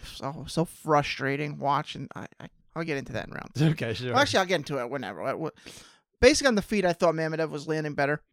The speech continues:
Speaker 1: On the ground, uh, Primus, and he's attacking. Is that how you say Primus? Primus?
Speaker 2: I don't know if it's
Speaker 1: Primus?
Speaker 2: Primus or Primus. I feel like I, I convinced myself of the wrong thing. I, l-, I mean, I listened to the commentary. I listened to them talking about it, but it's probably Primus, and I'm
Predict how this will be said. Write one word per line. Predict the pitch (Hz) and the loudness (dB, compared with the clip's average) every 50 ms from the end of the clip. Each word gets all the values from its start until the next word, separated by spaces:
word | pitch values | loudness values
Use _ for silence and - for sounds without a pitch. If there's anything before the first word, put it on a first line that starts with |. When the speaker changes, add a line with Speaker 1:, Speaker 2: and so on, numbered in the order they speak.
| _ _ | _ _
Speaker 1:
On | - 170 196 214 | 4 6 6 6
the | 220 | 4
ground, | 196 190 185 180 180 180 175 - _ _ - | 2 4 4 6 6 4 2 0 _ _ 0
uh, | 170 156 151 151 | 4 6 6 6
Primus, | 147 - - 170 165 165 165 165 165 - | 4 2 2 4 4 4 4 2 -2 -2
and | 156 151 | 0 0
he's | 165 160 151 160 | 0 0 0 -2
attacking. | 147 - - 151 147 147 151 - 156 151 147 151 156 - _ _ _ _ | -6 -4 0 0 0 0 0 -2 -6 -6 -6 -6 -8 -10 _ _ _ _
Is | - - | -10 -6
that | 160 | -6
how | 185 202 | -4 -4
you | 196 | -6
say | - 208 185 | -6 -8 -8
Primus? | - - 160 139 151 165 170 - | -6 -4 -4 -4 -2 -4 -6 -8
Primus? | - - - 147 - 185 185 - - - _ - | -10 -8 -8 -8 -6 -8 -10 -12 -14 -10 _ 2
Speaker 2:
I | 156 175 185 | 4 6 8
don't | 180 180 180 | 8 8 8
know | 170 165 | 6 6
if | 147 | 4
it's | 135 120 | 2 0
Speaker 1:
Primus? | - | 4
Speaker 2:
Primus | 175 185 180 180 175 131 131 | 6 6 8 8 6 4 2
or | |
Primus. | - - 151 139 131 135 | 2 2 2 4 4 6
I | 143 135 | 4 4
feel | - - 170 170 | 6 6 6 8
like | 165 156 147 - | 8 8 6 4
I, | - 147 156 147 - - - - | 0 -2 -2 -2 -2 -4 -8 -6
I | 131 139 135 | -4 -2 -2
convinced | - 147 131 139 147 135 - | -2 -2 0 0 0 -2 0
myself | 147 139 131 127 - 143 135 127 - - - | 0 0 0 2 4 4 4 4 2 0 -8
of | - 120 104 | -12 -10 -8
the | 120 113 | -6 -4
wrong | 120 120 117 107 | -2 -2 -2 -4
thing. | 104 - - 113 104 101 95 92 - _ _ _ _ - | -6 -8 -6 -6 -6 -6 -8 -10 -14 _ _ _ _ 0
I, | 143 | 0
l-, | 147 147 165 - | 0 0 0 -2
I | 143 | -2
mean, | 139 135 131 127 | -2 0 2 2
I | 143 165 | 4 4
listened | 165 156 160 165 - 156 139 123 | 4 4 2 2 0 0 -2 0
to | 143 | 0
the | 127 120 | -2 2
commentary. | - 131 139 143 139 135 120 - 113 107 104 107 107 | 2 4 4 4 4 2 0 0 -2 -2 -2 -2 -2
I | 107 113 | -2 -2
listened | 120 123 - - 117 | -2 -4 -4 -4 -6
to | 113 | -6
them | 113 117 107 104 | -4 -6 -6 -2
talking | - 120 113 113 113 | -2 0 0 0 -2
about | 107 107 104 | -4 -6 -6
it, | 104 101 | -6 -6
but | - 107 | -6 -8
it's | 110 107 | -8 -4
probably | - - 156 156 139 113 | 2 4 4 6 4 4
Primus, | - - 123 123 123 123 123 123 - | 0 -2 -2 -2 -2 -2 -4 -6 -8
and | 117 107 | -8 -8
I'm | 104 104 101 95 | -8 -8 -10 -12